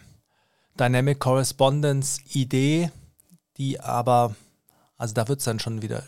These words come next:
schwieriger und da braucht man dann schon wi-, wieder ein abstrakteres Verständnis eben von Maximalkraft, aber die dann oft eben so ist, dass man sagt, ja, okay, d-, ähnliche Gelenkswinkel, wie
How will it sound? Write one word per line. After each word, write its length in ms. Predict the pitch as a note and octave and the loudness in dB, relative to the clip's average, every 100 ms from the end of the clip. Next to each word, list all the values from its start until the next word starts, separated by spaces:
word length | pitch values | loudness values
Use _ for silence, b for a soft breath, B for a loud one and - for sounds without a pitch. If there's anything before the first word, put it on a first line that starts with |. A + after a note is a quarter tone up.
| - | -12
schwieriger 440 | - C3+ C3 B2 | -6 -2 0 0
und 80 | A2+ | 0
da 60 | A2+ | 0
braucht 240 | B2 A#2 | 0 0
man 100 | A#2+ | -2
dann 140 | A2+ | -4
schon 240 | A2 A#2 A2+ | -4 -6 -6
wi-, 120 | A#2 - | -8 -8
wieder 220 | A2+ A#2 | -6 -4
ein 140 | A2 | -4
abstrakteres 640 | G#2 - - A#2 A#2+ A2 - | -6 -6 -4 -4 -4 -6 -4
Verständnis 500 | A2 - A#2+ A#2 A#2 | -4 -2 -4 -4 -6
eben 180 | A2+ | -8
von 340 | G2 G2+ G2 G#2+ _ _ | -6 -8 -8 -12 _ _
Maximalkraft, 800 | A#2 G#2 A2+ G#2+ A#2 - A2+ - B B B B - | -8 -6 -2 0 0 0 -2 -2 B B B B -4
aber 280 | C#3 C3 | 4 4
die 240 | C3+ B2+ C3+ | 4 0 2
dann 180 | C3+ C#3 | 4 4
oft 240 | C#3+ - | 2 2
eben 180 | D3 C3+ | 0 2
so 80 | D3 | 2
ist, 180 | D3+ | 2
dass 120 | C#3 C#3+ | 0 0
man 140 | C3+ | -2
sagt, 180 | C3 C3+ | -2 -2
ja, 160 | D3 | 2
okay, 420 | C#3+ C#3 C#3 C#3+ C#3 | 2 2 2 2 -2
d-, 200 | C3 C3 | -4 -2
ähnliche 440 | D#3+ D#3+ D#3 D3 C#3 | 0 2 2 0 -2
Gelenkswinkel, 920 | A#2 B2 C#3 - C3 C3+ C#3 C3+ G#2+ | 2 2 2 0 0 0 2 0 2
wie 340 | A#2+ B2 B2+ | 2 4 2